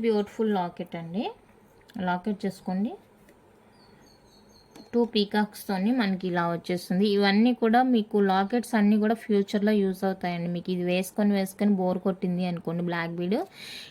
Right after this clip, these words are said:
ఈ just ఈ హుక్స్ ఓపెన్ చేస్తే కనుక మనకి ఓపెన్ అయిపోతుంది. ఈ లాకెట్ ఇంకా వేరే దానికి కూడా మీరు యూజ్ చేసేసుకోవచ్చు అనమాట. ఓకేనా? ఇది దీనికి వచ్చేసరికి డిజైన్ ఇలా ఉంటుంది చూడండి. మధ్యలో గోల్డ్ నట్స్ వస్తాయి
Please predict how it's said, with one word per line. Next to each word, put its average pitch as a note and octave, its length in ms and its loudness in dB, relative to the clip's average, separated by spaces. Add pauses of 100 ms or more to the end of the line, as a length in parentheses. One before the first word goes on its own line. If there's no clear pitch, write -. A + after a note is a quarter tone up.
(140)
ఈ G3+ 120 6
just G#3 340 2
ఈ A#3+ 160 4
హుక్స్ A3+ 340 0
ఓపెన్ A3+ 500 4
చేస్తే G3+ 360 0
కనుక F#3+ 220 -2 (100)
మనకి G#3 240 2 (140)
ఓపెన్ F#3+ 260 2
అయిపోతుంది. F3+ 600 -4
ఈ - 0 - (120)
లాకెట్ G#3 380 0
ఇంకా G3+ 120 0
వేరే F#3+ 300 0
దానికి F#3 340 -2
కూడా F#3+ 200 0
మీరు G3+ 120 2 (100)
యూజ్ F3 260 -2
చేసేసుకోవచ్చు E3+ 800 -6
అనమాట. D#3+ 320 -8 (680)
ఓకేనా? G#3 340 2
ఇది F#3+ 160 -2
దీనికి A3 260 4
వచ్చేసరికి G#3+ 520 -2
డిజైన్ G3+ 340 2
ఇలా F#3 220 2
ఉంటుంది F3 340 -4
చూడండి. E3+ 380 0
మధ్యలో F3+ 260 0 (140)
గోల్డ్ F3+ 240 2
నట్స్ F#3 240 -4
వస్తాయి F#3 340 0